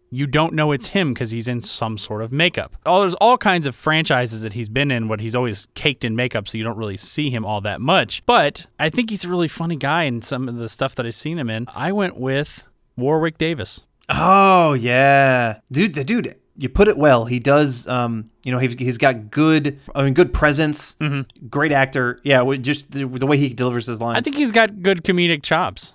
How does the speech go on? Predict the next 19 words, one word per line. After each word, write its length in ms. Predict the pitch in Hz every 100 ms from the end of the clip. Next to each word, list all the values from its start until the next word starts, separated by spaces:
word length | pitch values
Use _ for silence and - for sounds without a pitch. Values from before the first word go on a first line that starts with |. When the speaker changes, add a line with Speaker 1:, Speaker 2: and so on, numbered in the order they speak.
| -
Speaker 1:
I 80 |
really 280 | 147 165 160
do. 280 | 143 151 95
Speaker 2:
Yes, 240 | 143 185 -
that's 220 | 196 196
what, 80 | 175
that's 200 | 180 170
what 160 | 185
I'm 60 | 143
trying 100 | 151
to 40 |
think. 120 | 135
His, 140 | 147 147
his 200 | 175 196
comedic 400 | - 175 180 -
timing 480 | - 151 127 110 - _
Speaker 1:
Yeah. 220 | - 143 104 -
Speaker 2:
is 240 | 131 110
good, 480 | 107 - 139 -